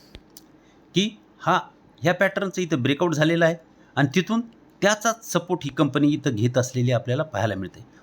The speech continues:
पण आता तिथून तोही सपोर्ट सोडून कंपनी वर गेली आणि आता ह्या ट्रेंड लाईनचा सपोर्ट ती कंपनी घेत असलेली आपल्याला पाहायला मिळते. अठ्ठ्याण्णववर सध्या ट्रेड करत आहे.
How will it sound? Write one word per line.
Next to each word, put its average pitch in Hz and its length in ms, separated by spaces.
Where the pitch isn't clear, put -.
पण 180 100
आता 214 160
तिथून 214 340
तोही 220 200
सपोर्ट 202 340
सोडून 175 260
कंपनी 156 300
वर 156 200
गेली 170 260
आणि 156 180
आता 156 240
ह्या 185 180
ट्रेंड 190 320
लाईनचा 156 320
सपोर्ट 131 340
ती 127 60
कंपनी 127 380
घेत 120 300
असलेली 117 380
आपल्याला 113 300
पाहायला 110 280
मिळते. 139 240
अठ्ठ्याण्णववर 214 600
सध्या 156 300
ट्रेड 139 260
करत 123 240
आहे. 120 120